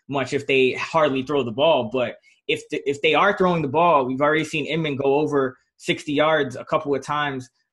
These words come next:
i-, i-, you know, two out of three games. So I think there's definitely some value to be had in Dontrelle Inman, and that's, that's really where the forty-niners have been struggling. You know, they've, they've lost one of their safeties. They've lost a couple of their safeties, uh, to injury.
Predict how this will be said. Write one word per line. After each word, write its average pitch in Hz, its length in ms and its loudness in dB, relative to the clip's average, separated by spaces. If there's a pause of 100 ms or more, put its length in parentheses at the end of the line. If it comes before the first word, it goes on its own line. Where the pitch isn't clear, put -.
(120)
i-, - 20 -16
i-, - 140 -8
you 127 240 -8
know, 110 100 -8
two 185 180 4
out 156 100 4
of 151 80 -4
three 165 120 -2
games. 160 320 0
So 131 300 0 (240)
I 165 60 -2
think 156 280 -6
there's 147 160 2
definitely 147 340 0
some 127 180 -8
value 131 500 2 (320)
to 175 100 -2
be 147 160 0
had 139 400 2 (220)
in 147 180 -4
Dontrelle 139 480 0
Inman, 147 240 -4
and 123 140 -4
that's, 143 280 -2 (160)
that's 175 220 0
really 190 260 6
where 156 180 6
the 147 80 -2
forty-niners 143 840 -2 (220)
have 147 340 0 (320)
been 160 360 2 (180)
struggling. 151 680 2
You 139 100 -4
know, 135 80 -2
they've, 139 280 2
they've 135 160 4
lost 151 300 2 (200)
one 147 180 -4
of 143 40 0
their 139 80 2
safeties. 143 560 0
They've 156 140 2
lost 180 240 2
a - 80 -20
couple 208 200 2
of 160 80 6
their 143 80 4
safeties, 143 540 -2 (380)
uh, 127 200 0
to 139 140 -4
injury. 147 640 0